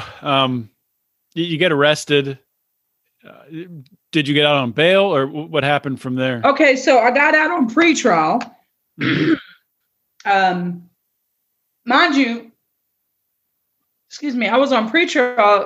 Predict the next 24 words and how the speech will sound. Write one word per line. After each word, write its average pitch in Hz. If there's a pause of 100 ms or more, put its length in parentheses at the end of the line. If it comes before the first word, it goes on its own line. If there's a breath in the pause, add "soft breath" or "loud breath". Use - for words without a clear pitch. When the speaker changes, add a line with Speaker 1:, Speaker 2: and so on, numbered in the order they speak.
Speaker 2:
didn't 262
even 240
know, 240
uh, - (580)
it 269
wasn't 311
real 302
to -
me. 160 (480 soft breath)
This 381
was 415
like, 311 (600 soft breath)
when 294
I 320
s-, 339
I'd 330
never 480
been 403
in 285
a 226
courtroom 254
in 202
my 185
life. 190